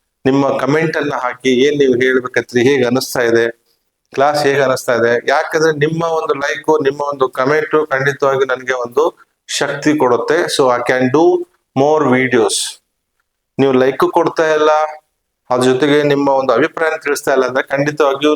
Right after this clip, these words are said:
ನೀವು ಅರ್ಥ, ನಿಮ್ಗೆ ಅರ್ಥ ಆಗ್ತಾ ಇಲ್ಲ ಅಥವಾ ವಿಡಿಯೋ ಬೇಡ, ವಿಡಿಯೋ ಮಾಡೋದು ಬೇಡ ಅನ್ನೋ ಒಂದು ನಿರ್ಧಾರಕ್ಕೆ ನಾನು ಬರಬೇಕಾಗತ್ತೆ. ದಯವಿಟ್ಟು ಒಂದು ಲೈಕ್ ಅನ್ನ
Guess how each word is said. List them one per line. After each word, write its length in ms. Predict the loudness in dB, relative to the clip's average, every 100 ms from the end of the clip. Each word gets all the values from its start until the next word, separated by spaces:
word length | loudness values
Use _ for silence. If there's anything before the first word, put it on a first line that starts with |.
| 2
ನೀವು 160 | 2 2 0
ಅರ್ಥ, 200 | -2 -2 -2 0
ನಿಮ್ಗೆ 200 | 0 2 0
ಅರ್ಥ 140 | 0 -2
ಆಗ್ತಾ 240 | -2 0 0
ಇಲ್ಲ 140 | 2 2 2 -2 _ _ _ -8
ಅಥವಾ 200 | -2 2 2
ವಿಡಿಯೋ 300 | 4 4 2 2 2
ಬೇಡ, 200 | 2 2 2 0 -4 -4 0
ವಿಡಿಯೋ 200 | 2 2 2
ಮಾಡೋದು 280 | 2 0 0
ಬೇಡ 140 | 2 2 2 0
ಅನ್ನೋ 160 | 0 0
ಒಂದು 180 | 0 0 -2 _ _ _ _ -2
ನಿರ್ಧಾರಕ್ಕೆ 520 | 0 2 0 0 -2 0 0
ನಾನು 240 | 0 0 -2 -6 _ _ -4
ಬರಬೇಕಾಗತ್ತೆ. 680 | -2 0 0 0 0 0 0 0
ದಯವಿಟ್ಟು 440 | 2 0 0 -2 -2 _ _ _ _ -2
ಒಂದು 140 | 2 2
ಲೈಕ್ 200 | 2 0
ಅನ್ನ 140 | -2